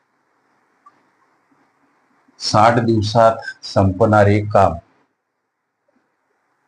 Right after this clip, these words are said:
छत्तीस दिवसात पूर्ण करायचे असल्यास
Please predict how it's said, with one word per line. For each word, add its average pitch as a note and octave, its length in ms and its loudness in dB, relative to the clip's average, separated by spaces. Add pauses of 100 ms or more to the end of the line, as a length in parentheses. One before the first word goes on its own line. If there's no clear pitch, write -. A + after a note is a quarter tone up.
(220)
छत्तीस A#2 580 2
दिवसात A#2 420 2 (160)
पूर्ण B2 380 0
करायचे G2+ 560 0 (140)
असल्यास G2+ 560 -2